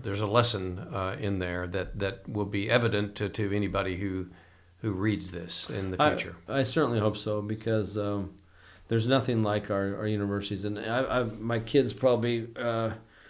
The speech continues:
Speaker 2: regret the fact that, um, we don't go to Disneyland or Disney World or other things like some families do. I've been once.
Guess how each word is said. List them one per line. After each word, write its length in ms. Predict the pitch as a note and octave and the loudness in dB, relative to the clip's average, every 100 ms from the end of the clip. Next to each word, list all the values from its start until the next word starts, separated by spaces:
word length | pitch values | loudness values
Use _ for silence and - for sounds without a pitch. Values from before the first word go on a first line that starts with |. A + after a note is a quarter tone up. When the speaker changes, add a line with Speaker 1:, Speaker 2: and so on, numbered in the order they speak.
| - - | -20 -4
Speaker 2:
regret 320 | A#2 A#2 C3 | 2 6 6
the 80 | A2 | 4
fact 360 | - A#2+ A2 A2+ | -2 2 2 0
that, 280 | F#2+ - A2+ | -8 -2 2
um, 440 | G#2+ G#2 G2+ - - - - | 2 2 -2 -8 -20 -20 -6
we 100 | B2 | 2
don't 220 | A#2+ A2+ A#2 | 4 4 4
go 120 | A#2 | 4
to 100 | G#2+ | 4
Disneyland 600 | A2+ A#2 A#2 A2 A2 A2 | 4 2 4 4 4 2
or 60 | |
Disney 300 | G#2 A2+ G#2+ | 2 2 2
World 360 | G#2+ A2 A2 G#2+ | 2 2 2 2
or 200 | G#2+ G2+ | 2 0
other 220 | G#2 G#2+ | 0 0
things 340 | G2+ A2+ G#2+ G2 | -2 -4 -4 -4
like 160 | F#2+ | -6
some 240 | - A2+ G2+ | -4 -4 -4
families 460 | A2 G#2+ G#2+ G#2 | -2 -2 -2 -4
do. 280 | G2 G#2+ G#2+ | -2 0 0
I've 120 | G2 | 0
been 180 | G2+ G2+ | -2 -2
once. 460 | G2+ G#2 G#2 - | 0 -2 -4 -10